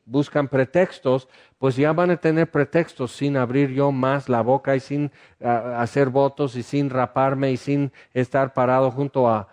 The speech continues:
a unos en su bar mitzvah o algo así. Eso no me va, eso no va a convencer a nadie".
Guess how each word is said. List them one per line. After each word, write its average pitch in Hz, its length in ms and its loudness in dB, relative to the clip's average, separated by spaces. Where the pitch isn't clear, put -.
a 113 120 -4
unos 139 320 0
en 127 100 -6
su 120 120 -12
bar 120 240 0
mitzvah 123 500 0
o 113 140 4
algo 131 240 2
así. 139 340 2
Eso 123 240 0
no 135 140 0
me 139 140 4
va, 131 280 0
eso 131 180 -2
no 151 120 0
va 143 100 2
a 135 80 -4
convencer 127 500 -2
a 117 80 -2
nadie". 110 520 -6